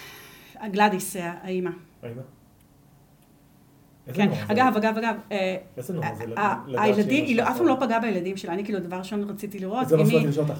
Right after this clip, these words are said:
Speaker 1: כן, זהו, היא לא פגעה בילדים, לפחות עד כמה שאני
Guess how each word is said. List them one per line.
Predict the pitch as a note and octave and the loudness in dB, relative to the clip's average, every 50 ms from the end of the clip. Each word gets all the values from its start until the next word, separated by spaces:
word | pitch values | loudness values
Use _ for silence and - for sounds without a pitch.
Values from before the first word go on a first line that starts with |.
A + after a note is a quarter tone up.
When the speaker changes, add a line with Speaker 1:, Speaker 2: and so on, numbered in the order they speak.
| - - | -6 0
Speaker 1:
כן, | - C4 A3+ - - | 2 2 2 2 2
זהו, | - - A3 F#3 - | 0 2 2 2 2
היא | - G#3+ G3+ | 2 2 2
לא | A#3+ B3+ B3 | 2 2 2
פגעה | E4 C4 B3 A#3 A3+ | 2 2 2 2 2
בילדים, | A3+ B3 A3+ F#3+ F3+ D#3+ G#3 G3+ A#3 | 2 2 2 0 0 -2 -2 -4 -4
לפחות | A3 A3 - D#4 D#4 C#4+ | -4 0 2 2 2 2
עד | C4+ - | 0 -4
כמה | - C4+ C4+ C#4 C#4+ | -2 -2 -2 0 -2
שאני | C#4+ - G#3 F3+ F3 F3 F#3+ G#3+ A#3 A#3+ | -2 -4 -4 -4 -2 -2 -2 -2 -2 -2